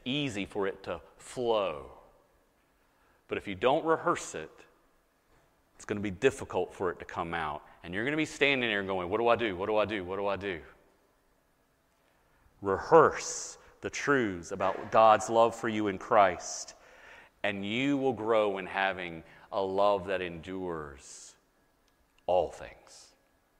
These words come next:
So by the work of the Spirit, let's continue to persevere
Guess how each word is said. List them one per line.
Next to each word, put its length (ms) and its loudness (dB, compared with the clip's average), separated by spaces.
So 180 -2
by 200 8
the 80 8
work 320 8
of 80 -2
the 60 -2
Spirit, 520 2
let's 240 4
continue 760 0
to 120 6
persevere 1080 2